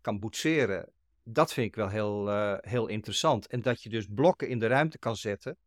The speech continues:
en dat je op dat, eh, aan de, en dat je die blokken, dat je daar een interactie aan kan koppelen. Dat als iemand dat aanraakt, dat er dan iets anders verschijnt. Kijk, en dan komen we al op een soort van drie D articulate storyline. Dat is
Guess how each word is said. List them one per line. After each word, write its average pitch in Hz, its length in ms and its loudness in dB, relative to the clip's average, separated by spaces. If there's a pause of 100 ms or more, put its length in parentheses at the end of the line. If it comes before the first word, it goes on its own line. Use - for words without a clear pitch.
(240)
en 127 120 -2
dat 127 220 2
je - 180 -2
op 165 240 2
dat, 117 220 2
eh, 120 280 2
aan 131 220 0
de, 120 100 -6
en 131 140 -4
dat 127 200 -4
je 110 160 -8 (100)
die 113 180 -8
blokken, 135 500 0
dat 127 160 0
je 127 60 -8
daar 113 220 2
een 110 140 0
interactie 135 600 -2
aan 107 120 -6
kan 110 240 -10
koppelen. 98 460 -4 (220)
Dat 117 180 -4
als 123 160 0
iemand 123 260 2
dat 104 200 -6
aanraakt, 120 760 2
dat 131 140 0
er 120 100 -6
dan 107 260 -2
iets 104 200 -12
anders 165 320 0
verschijnt. - 640 -4 (320)
Kijk, 147 220 2
en 135 140 0
dan 196 200 6
komen 113 340 0
we 107 100 -2
al 113 320 0
op 147 220 -8
een 131 120 -8
soort 131 240 -2
van 120 200 -4
drie 123 240 -2
D 117 480 0
articulate 120 520 -6
storyline. 117 680 -2 (340)
Dat 127 160 -2
is - 160 -8